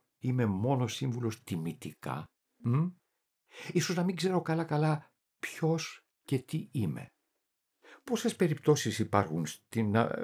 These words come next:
ζωή ενός απλού ευγενή ή ακόμη ενός πολίτη, ενός χωρικού, που ξαφνικά αποκαλύπτεται ότι είναι ένας μεγάλος άρχοντας, ένας, ε, ένας βαρώνος; Λοιπόν, φαντάσου ότι, ότι παρουσιάζομαι ξαφνικά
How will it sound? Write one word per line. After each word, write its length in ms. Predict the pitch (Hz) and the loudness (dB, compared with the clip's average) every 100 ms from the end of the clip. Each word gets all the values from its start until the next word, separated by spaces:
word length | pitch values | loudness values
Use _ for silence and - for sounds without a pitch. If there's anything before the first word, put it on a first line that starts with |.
| - 220 | -4 -2
ζωή 380 | 190 156 202 202 | 0 4 6 6
ενός 280 | 202 202 - | 4 2 2
απλού 340 | 180 175 175 | 0 2 4
ευγενή 520 | 175 151 170 156 143 | 6 4 2 4 4
ή 80 | 165 | 6
ακόμη 320 | 165 165 170 | 6 6 2
ενός 220 | 170 170 - | 2 2 2
πολίτη, 540 | 156 165 147 143 180 | 4 4 4 2 4
ενός 240 | 175 170 | 6 4
χωρικού, 560 | 160 170 165 160 135 151 - - - | 4 4 4 2 4 4 2 -16 -8
που 100 | 208 | -4
ξαφνικά 840 | - 160 - 117 - 87 190 226 - _ | 2 2 4 0 2 -2 -2 -4 -8 _
αποκαλύπτεται 960 | 156 160 156 - 180 165 - 170 170 | 0 0 2 4 4 0 2 2 6
ότι 280 | 214 175 170 | 6 6 2
είναι 160 | 180 196 | 0 2
ένας 220 | 175 139 | 2 2
μεγάλος 500 | 107 113 208 247 233 | 2 4 4 4 4
άρχοντας, 440 | 226 - 127 - | 2 2 -10 -4
ένας, 340 | - 202 190 - - - - _ _ | -2 0 -2 -6 -18 -20 -20 _ _
ε, 120 | - - 190 190 185 185 - | 0 0 2 -4 -4 -4 -4
ένας 240 | 175 196 | -4 -2
βαρώνος; 680 | 170 196 208 185 - - - _ _ _ _ | 0 2 2 2 -2 -12 -18 _ _ _ _
Λοιπόν, 260 | - 170 113 | -2 2 2
φαντάσου 480 | - 147 170 175 185 | 2 0 0 0 -2
ότι, 280 | 175 165 - _ _ _ _ _ _ _ | -2 -4 -6 _ _ _ _ _ _ _
ότι 280 | - - | -18 -16
παρουσιάζομαι 720 | - 104 - - 110 123 - - | -14 -12 -12 -10 -8 -6 -6 -8
ξαφνικά 800 | - - - 110 - - - | -8 -12 -14 -14 -14 -14 -16